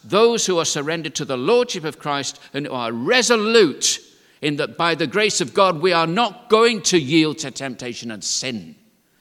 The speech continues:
We're not gonna give in to a spirit of bitterness. We're not going to doubt our worth or our identity as believers. If this is our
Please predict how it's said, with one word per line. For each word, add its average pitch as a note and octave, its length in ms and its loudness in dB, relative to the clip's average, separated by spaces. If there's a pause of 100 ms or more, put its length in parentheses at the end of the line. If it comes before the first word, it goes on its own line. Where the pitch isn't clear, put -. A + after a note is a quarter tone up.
(220)
We're E3 80 -2
not A3 180 0
gonna A#3 180 4
give G3+ 240 2
in B3+ 260 2
to G3 140 0
a F3 60 0
spirit F3 400 -4
of B2+ 140 -8
bitterness. C3 400 -6 (180)
We're G#3 100 6
not A#3 200 0
going A#3 180 0
to G#3 120 2
doubt G3+ 560 2
our D#3 200 2
worth C#3+ 680 0
or D#3 160 4
our C3+ 200 2
identity E3+ 880 0 (100)
as C#3 160 0
believers. B2+ 920 -2 (180)
If E3 140 -4
this A3 200 0
is E3+ 160 0
our C#3+ 240 -2